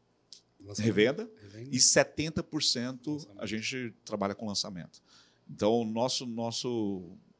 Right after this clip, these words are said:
Speaker 2: carro forte é por-, é porque, quando a gente fala de imóvel, é, de revenda, a gente,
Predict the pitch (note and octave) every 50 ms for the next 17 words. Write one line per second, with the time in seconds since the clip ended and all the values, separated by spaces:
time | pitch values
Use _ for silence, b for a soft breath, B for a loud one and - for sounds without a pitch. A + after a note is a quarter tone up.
0 | _ _ - - B2 G#2+ G#2 G#2+ - - C#3+ D#3 C#3 - F3+ - - F3 E3+ -
1 | _ - - - F3 E3+ - - E3 E3 E3 E3 D3 A#2+ A2 B B B B B
2 | B - - C#3 D#3 D#3 C#3+ - - A#2 G#2+ G#2 F#2+ F2+ G#2 G2+ F#2 F#2 F#2 F#2+
3 | F#2+ F2 F#2 F2 E2 E2 D2+ D2+ _ b b b b b b b b - F#2 F#2
4 | F2+ F2 E2 E2+ F#2 F2+ F#2 F2 D#2+ G#2 A#2+ C#3+ C#3 G2+ E2+ E2 C#2+ - _ _
5 | - F2 D#2 E2 F2 E2+ - - G#2+ G#2 G2 F2 E2 D2